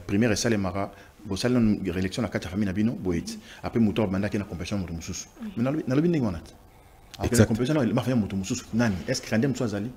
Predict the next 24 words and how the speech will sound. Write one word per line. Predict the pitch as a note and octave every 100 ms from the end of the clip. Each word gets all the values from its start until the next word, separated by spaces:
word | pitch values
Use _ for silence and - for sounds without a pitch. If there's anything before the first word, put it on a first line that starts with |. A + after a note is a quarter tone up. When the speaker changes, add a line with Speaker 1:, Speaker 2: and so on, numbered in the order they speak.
| - - - A#3
Speaker 2:
Exact. | A#3+ A3 - - - - -
Speaker 1:
T'es | E3+
né, | D#3+ -
t'as, | C#4
t'as, | F3+ B3+
t'as, | A3+ G3+ B2
t'as, | A2+ B2 G#2+
t'as, | G2
Speaker 3:
Ah, | D3 -
dans | D#3 D3
la | D3+
logique | D3+ C#3+ G#3+
qu'on | E3 C#3+
a, |
oui, | B2+ B2
Speaker 1:
Ouais. | G2 E2
Speaker 3:
vous |
avez, | G#2 B2
vous | F#2+ F#2
avez | G#2
raison. | F#2 E2 G#2+
Speaker 1:
Bah, | G3 G3+
ça, | B3
t'es. | A#3+